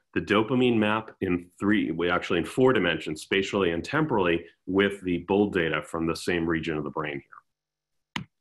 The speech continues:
So to conclude, um, uh, this, uh, part of the, uh, uh, finding, uh, you know, what we discovered is that dopamine is boosting postsynaptic response durations, but it has relatively little effect on the amplitudes.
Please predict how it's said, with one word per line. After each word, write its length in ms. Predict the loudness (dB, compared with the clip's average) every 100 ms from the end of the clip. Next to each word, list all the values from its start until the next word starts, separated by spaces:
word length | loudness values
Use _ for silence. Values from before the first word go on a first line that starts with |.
| _ _ -20 _ -20 _
So 160 | -2 -2
to 160 | -2
conclude, 680 | -2 -2 -2 0 4 4 2 -4
um, 400 | -2 0 0 -4 -6
uh, 340 | -4 -2 -2 0
this, 380 | 0 0 -6 -8 -4
uh, 160 | -4 -6 0
part 180 | 2 2
of 180 | -2
the, 320 | -2 -2 0 0
uh, 180 | 0 -4 -6
uh, 220 | -4 -4
finding, 800 | -2 -2 -2 -4 _ -2 0 -2 -8 -20 -12 -2
uh, 200 | 0 0
you 80 | -2
know, 80 | 0
what 160 | 0
we 140 | -2 -4
discovered 600 | -6 -2 -2 0 0 0
is 200 | -4 -2
that 160 | -4
dopamine 500 | -2 -2 0 0 0
is 100 | -2
boosting 720 | -4 -2 -2 0 0 0 0 -6 -4
postsynaptic 720 | -2 -2 -2 0 0 -2 -8 -4
response 580 | -6 -6 -4 0 0 -2
durations, 760 | -2 -2 -2 -6 -10 -12 -16 -20 _ _ _ _ -2
but 80 | -2
it 180 | -2
has 360 | -2 -2 -2 -10 _ _
relatively 600 | 0 0 0 -2 0 0
little 400 | 2 0 2 0
effect 460 | -4 -4 -2 -2 -6 -20 _ _
on 180 | -2 0
the 160 | 0 0
amplitudes. 720 | -2 -4 -8 -8 -10 -10 -18